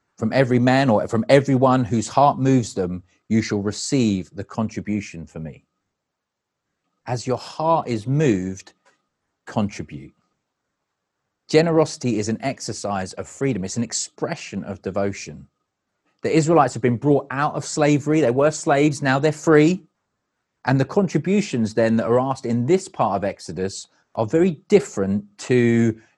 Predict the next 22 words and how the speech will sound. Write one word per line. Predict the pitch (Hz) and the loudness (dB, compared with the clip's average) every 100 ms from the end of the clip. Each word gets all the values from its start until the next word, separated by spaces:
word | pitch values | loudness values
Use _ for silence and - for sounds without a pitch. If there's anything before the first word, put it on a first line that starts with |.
| - | -6
the | 107 | -2
requirements | 113 - - 160 143 104 101 - | -2 -2 -4 -2 0 0 -2 -4
in | 110 107 | -6 -4
the | 107 | 0
law. | 113 92 76 _ _ _ _ _ _ _ - | 0 0 -4 _ _ _ _ _ _ _ -6
We | 104 | -6
sort | - 95 | -6 -10
of | _ - _ - | _ -20 _ -6
covered | 143 131 104 | -2 0 0
the | - | 0
law | 104 113 113 | 2 6 6
in | 107 | 4
one | 113 117 117 | 4 2 4
week. | 120 104 | 2 2
Yost | 117 110 - | 0 -2 -4
did | 104 | -6
a | |
fantastic | - 110 101 123 - 98 | -4 -4 -2 -4 -4 -8
job | - 110 104 | 0 0 2
last | 107 107 - | 4 4 2
week | 110 107 | 0 2
and | 104 | -2